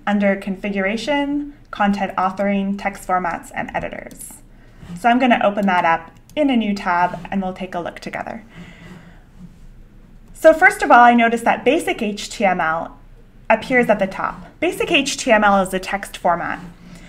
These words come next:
and it's the default text format because it appears at the top of the list.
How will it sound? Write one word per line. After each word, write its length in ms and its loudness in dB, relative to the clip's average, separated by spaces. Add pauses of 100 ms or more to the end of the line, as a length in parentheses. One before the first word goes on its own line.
(320)
and 460 2
it's 260 -2
the 160 -2
default 540 4
text 280 -8
format 480 0 (840)
because 240 2
it 80 2
appears 400 0
at 80 4
the 80 0
top 260 -4
of 60 -6
the 100 -4
list. 540 -10